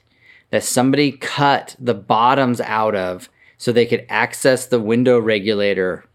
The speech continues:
parts. And if they knew what they were doing, they would have known they didn't have to do that. But they didn't, and they just hacked their way in, and they've ruined a good set of doors.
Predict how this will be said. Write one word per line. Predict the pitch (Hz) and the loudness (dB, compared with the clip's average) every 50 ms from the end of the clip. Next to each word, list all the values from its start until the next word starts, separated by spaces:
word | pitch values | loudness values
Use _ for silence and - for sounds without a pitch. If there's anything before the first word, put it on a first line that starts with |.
| _ - _ | _ -20 _
parts. | _ - 117 92 80 76 - - - - - _ _ _ _ _ _ _ _ _ _ _ _ _ _ _ - | _ -2 0 0 0 -4 -8 -14 -18 -20 -20 _ _ _ _ _ _ _ _ _ _ _ _ _ _ _ -6
And | 107 107 110 107 107 107 107 104 104 101 101 101 101 95 - - _ _ _ - | -4 -2 0 0 0 0 -2 -2 -2 -2 -4 -4 -6 -8 -10 -12 _ _ _ -6
if | 123 117 | -6 0
they | - 123 113 | 0 0 2
knew | 117 120 135 147 156 156 | 2 2 2 4 4 2
what | 151 139 - | 2 2 2
they | 131 120 | 2 2
were | 110 107 | 2 0
doing, | 101 107 107 127 165 214 233 170 123 107 98 104 131 165 165 - _ _ _ _ _ _ _ _ _ _ | -4 -4 -2 0 2 2 2 2 0 0 -2 -2 -4 -6 -6 -10 _ _ _ _ _ _ _ _ _ _
they | 117 117 | 0 2
would | 117 123 123 | 4 4 4
have | 120 110 | 2 4
known | 120 127 139 143 143 139 139 | 2 2 2 2 2 2 2
they | 135 131 | 2 2
didn't | 123 127 117 95 | 2 0 -2 -4
have | - 123 127 123 120 - - | -2 -2 0 0 -2 -4 -6
to | 113 101 | -8 -8
do | 98 95 120 117 107 | -4 -4 -2 -2 -2
that. | 95 85 - - - - _ _ _ _ _ _ _ _ _ _ _ _ | -2 -4 -6 -8 -12 -16 _ _ _ _ _ _ _ _ _ _ _ _
But | - 98 - - | -4 -4 -2 -2
they | 98 101 101 98 - - _ _ | -2 -2 -2 -2 -6 -14 _ _
didn't, | - 117 113 107 113 135 143 123 | 0 0 2 2 0 -2 -2 -4
and | - 104 | -8 -6
they | 107 104 107 | -4 -4 -2
just | 95 113 107 - | -2 -4 -6 -4
hacked | - 110 107 101 - - - | -4 -2 -2 -2 -2 -2 -2
their | 107 104 | -2 0
way | 104 107 107 110 117 117 110 107 | 0 0 2 2 2 2 2 0
in, | 104 | -2
and | 101 101 | -4 -4
they've | 104 107 101 101 - _ - | -4 -6 -6 -8 -12 _ -12
ruined | 107 101 107 107 104 101 101 101 | -8 -6 -4 -4 -4 -4 -4 -4
a | 98 | -6
good | 98 - _ - 117 117 110 - | -8 -10 _ 0 0 0 0 -2
set | - 107 98 | -2 -2 -2
of | 95 95 85 | -2 -2 -2
doors. | 113 101 95 87 82 80 - - | -2 -2 -2 -2 -4 -8 -12 -18